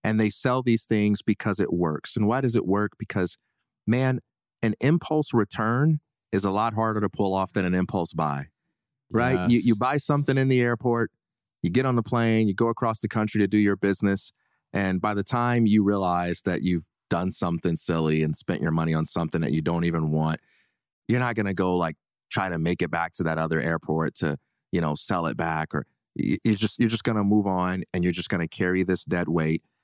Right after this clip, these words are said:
Speaker 1: and it just accumulates and accumulates, and before you know it, your life feels way down and you don't even know why. And it's not because it's wrong to buy things, it's because it's self-defeating to buy stories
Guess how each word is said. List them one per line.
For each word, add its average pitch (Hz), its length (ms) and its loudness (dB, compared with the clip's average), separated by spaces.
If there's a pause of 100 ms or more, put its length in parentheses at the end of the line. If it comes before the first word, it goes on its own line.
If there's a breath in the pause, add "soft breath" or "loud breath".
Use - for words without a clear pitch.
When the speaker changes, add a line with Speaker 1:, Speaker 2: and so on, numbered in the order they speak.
(100)
Speaker 1:
and 85 140 0
it 90 60 2
just 98 220 -2
accumulates 87 640 0
and 92 80 0
accumulates, 78 680 -2
and 76 160 -2
before 87 320 -2
you 92 140 2
know 73 200 0
it, 76 120 -4 (360)
your 78 140 2
life 80 340 0
feels 78 320 0
way 76 400 2
down 71 460 -2
and 73 140 -4
you 71 80 0
don't 73 320 -2
even 71 300 -2
know 69 180 0
why. 69 400 -2 (340)
And 76 80 0
it's - 160 -6
not 92 220 0
because 85 260 -2
it's - 180 -8
wrong 87 380 0
to - 140 -4
buy 73 240 -2
things, 78 680 -2
it's - 160 -4
because - 460 -4 (340 soft breath)
it's 87 160 -4
self-defeating 90 920 -2
to 92 120 -4
buy 78 220 -4
stories 92 800 -2